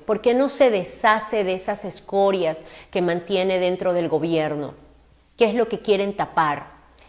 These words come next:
Esa es la pregunta frontal que una periodista tiene que hacerle al gobierno del Ecuador. ¿Qué es lo que están tapando? ¿Por qué tienen cortinas de humo? Y lo tengo que llamar así,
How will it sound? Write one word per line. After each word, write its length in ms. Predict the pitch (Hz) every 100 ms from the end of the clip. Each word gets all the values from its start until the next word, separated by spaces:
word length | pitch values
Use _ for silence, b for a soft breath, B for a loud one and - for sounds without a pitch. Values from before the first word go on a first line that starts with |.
| b
Esa 160 | 240 285
es 80 |
la 140 | 294 302
pregunta 400 | 226 214 233 254
frontal 680 | 247 202 185 - 226 214
que 100 | 214
una 240 | 202 202 202
periodista 540 | 208 180 175 190 -
tiene 280 | 175 180 185
que 60 | 180
hacerle 420 | 165 214 214 185
al 100 | 160
gobierno 480 | 160 165 170 170 160
del 140 | 156
Ecuador. 680 | 151 151 156 160 151 151 - - _ _ _ _ _ _ _ _
¿Qué 400 | - 202 220 226 -
es 300 | 190 190 208
lo 140 | 190
que 60 | 180
están 440 | - 175 175 180 -
tapando? 640 | 160 - 160 151 147 139 B B B
¿Por 220 | 196 190
qué 160 | 240 240
tienen 460 | 240 240 240 240
cortinas 640 | 240 196 185 - 226 214 196
de 120 | 180
humo? 360 | 208 208 190
Y 20 | 180
lo 120 | 165
tengo 280 | 208 208 202
que 140 | 190
llamar 320 | 165 165 165
así, 340 | 160 160 165